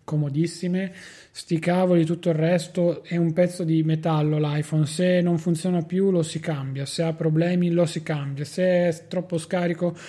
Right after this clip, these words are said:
si usa il power bank. Insomma ragazzi, cioè, non voglio essere io schiavo di quel prodotto, così come, eh, non voglio che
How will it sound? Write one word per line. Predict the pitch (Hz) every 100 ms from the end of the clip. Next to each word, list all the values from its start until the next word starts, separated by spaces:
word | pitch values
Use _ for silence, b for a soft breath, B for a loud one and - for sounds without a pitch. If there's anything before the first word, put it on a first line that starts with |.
| B
si | - 170
usa | 175 170
il |
power | 160 165 160 151
bank. | 147 139
Insomma | - - 165 139
ragazzi, | 147 151 139 - 135 B B B
cioè, | - 160 156 -
non | 165 175 175
voglio | 170 170 160
essere | 151 143 160 151
io | 147
schiavo | - - 165 156 147
di | 143
quel | 160 151
prodotto, | 156 147 165 202 - 190
così | 165 147 151
come, | 165 175 180 180 175 B B B
eh, | 151 147
non | 156 165 170
voglio | 165 185 185 165
che | 170 170 185 180